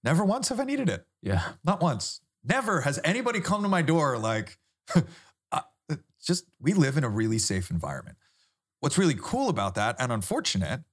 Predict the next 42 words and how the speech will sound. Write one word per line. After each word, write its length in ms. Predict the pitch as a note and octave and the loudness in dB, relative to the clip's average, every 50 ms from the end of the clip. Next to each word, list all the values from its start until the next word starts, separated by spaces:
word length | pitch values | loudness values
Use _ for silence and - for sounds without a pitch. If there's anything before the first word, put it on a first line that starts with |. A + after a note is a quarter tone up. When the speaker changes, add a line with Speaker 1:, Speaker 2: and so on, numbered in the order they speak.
| _ - | _ -2
Speaker 1:
is 300 | B2 A#2+ A#2 A2+ G#2+ - | 0 0 2 2 0 0
our 120 | - A#2 | 0 0
nervous 300 | A2+ A2 A#2 A#2+ A#2+ B2 | 0 0 0 0 0 0
systems 340 | - A#2 G2 - - G2 F2+ | 0 0 0 0 2 0 2
have 140 | - G2+ F2+ | 2 2 2
not 240 | G2 F#2+ F#2+ D#2+ - | 2 2 0 -2 -2
caught 240 | - - G2 F2+ - | -2 -2 -2 -2 -2
up 240 | - G2+ G2+ F2+ - | -2 -2 -2 -2 -2
with 420 | - F2+ E2 E2+ - - - - - | -2 0 0 0 0 -2 -6 -10 -12
the 180 | - F2+ G2 G2+ | -10 -6 -2 -2
safety 680 | F#2+ - - G#2+ G2+ G2+ - - - E2+ D2 F2 A2+ A2 - | 0 0 2 2 2 0 0 -2 -2 -2 0 0 -2 -4 -4
that 160 | - G2 F2 | -6 -4 -2
we're 100 | F#2 F#2 | 0 -2
focused 420 | F2 - E2+ D#2+ - - - - - | 0 0 -2 -4 -4 -6 -10 -10 -8
on. 200 | G1+ G1+ - - _ _ _ _ _ _ _ _ _ _ _ _ _ _ _ _ _ _ _ _ - | -10 -12 -12 -16 _ _ _ _ _ _ _ _ _ _ _ _ _ _ _ _ _ _ _ _ -6
It, 140 | B2 - - _ _ _ | -6 -6 -8 _ _ _
it 160 | - B2+ F#2+ - _ _ _ _ | -4 -4 -4 -6 _ _ _ _
dovetails 380 | - E3 D#3+ - D3 B2+ G2+ F2+ | -4 -4 -2 -2 -2 -2 -2 0
really 240 | A2 C#3+ C#3+ B2+ A#2 | 0 0 0 0 0
well 260 | G#2 B2 B2+ B2 A#2 | 0 0 0 0 0
into 280 | - - A#2 G2 - F#2 | -2 -4 -6 -6 -6 -4
food 240 | F2 - C3 C3+ A#2 | -4 -2 -2 -2 -2
abundance 580 | F2 F2+ E2+ E2+ E2 F2 G2 C#3+ - - - - - - - - _ | -2 -2 -4 -4 -4 -4 -2 -2 -2 -2 -4 -6 -10 -16 -20 -14 _
and 120 | - A2 G#2 | -6 -4 -2
why 160 | A#2 A#2 A#2 | 0 -2 -2
the 80 | A2+ A2 | -2 -2
standard 300 | - - A#2+ A2 A2 G#2 | -4 -2 -4 -2 -2 -2
American 320 | G#2 G2+ G2 F#2 - F2+ | -2 -2 -2 -4 -4 -4
diet 220 | F#2 G2 G2 F#2 | -2 -2 0 0
is 100 | F2+ E2+ | -2 -4
killing 240 | - - B2 B2+ A2 | -4 -4 -4 -4 -2
people, 240 | F2+ F2 F2 G#2 D3 | -2 -2 -2 -2 -2
because 300 | C3 B2 - D#3 B2+ - - - - F#2 | -2 0 0 0 0 -2 -8 -14 -12 -6
we're 100 | A#2+ C#3+ | -2 0
not 220 | D#3+ F#3+ F#3+ E3+ | 0 0 0 2
used 200 | A#2 E3 F3+ - | 2 2 2 2
to 80 | - D3 | 0 -2
having 360 | B2 C#3 D3+ D3+ D#3+ D3+ A#2+ | 0 0 0 2 0 0 0
food 300 | F#2+ F#2+ - - F#3+ G#3+ | -2 -2 -2 0 0 0
available 400 | - F#2+ F2+ E2+ F2 F2 D2+ D#2+ E2 | 0 0 0 -2 -2 -2 -4 -6 -6
to 200 | - - D#2+ C#2+ | -6 -6 -6 -4
us 180 | C#2+ - - | -2 -2 -2